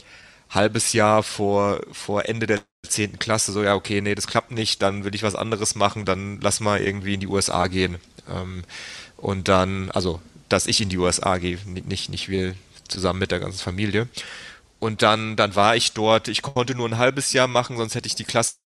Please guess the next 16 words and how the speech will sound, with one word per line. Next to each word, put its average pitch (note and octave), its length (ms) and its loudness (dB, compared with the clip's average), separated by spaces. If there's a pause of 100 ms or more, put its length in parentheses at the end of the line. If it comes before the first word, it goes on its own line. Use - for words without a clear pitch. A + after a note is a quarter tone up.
wiederholen, G#2+ 880 -4 (160)
darauf G#2 240 4
hatte A2 120 0
ich - 100 -4
keine G#2 200 2
Lust, C3 380 0 (240)
beziehungsweise G#2+ 420 2
dann G2 120 4
hätte G2+ 120 -4
man G#2 140 -2
irgendwie G2+ 360 -2 (320)
mega G2 300 2
viele F#2 260 -2
Anträge F#2 360 -2
stellen F#2+ 280 0
müssen. G2+ 300 -6